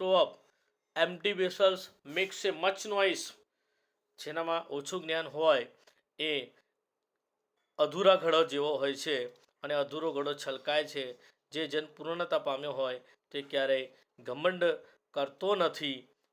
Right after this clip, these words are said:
અને અભિમાન કરતો નથી. ખાલી કોઈ બાહ્ય આડંબર કે દેખાડો કરતો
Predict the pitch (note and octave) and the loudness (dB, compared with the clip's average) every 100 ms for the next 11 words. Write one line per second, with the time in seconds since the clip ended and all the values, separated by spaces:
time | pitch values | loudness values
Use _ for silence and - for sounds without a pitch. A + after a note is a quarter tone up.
0 | _ - C#3+ C#3+ C3+ - E3 E3 F3 F#3 | _ -6 -4 -4 -4 -8 -2 2 2 2
1 | D3 C#3+ C#3+ C3 B2 C#3 C3 - D#3+ F#3+ | -2 -2 -6 -8 -8 -12 -12 -4 -4 -4
2 | F#3 E3 D3+ C#3+ D3 D3 C#3 D3+ D#3 D3+ | -6 -8 -2 -2 0 0 0 -2 0 -4
3 | D3 C3+ A#2 - C#3 C#3 C#3+ - _ _ | -4 -8 -8 -2 0 0 -4 -10 _ _
4 | C3+ B2+ - C#3 C#3 | -6 -6 -4 -4 -4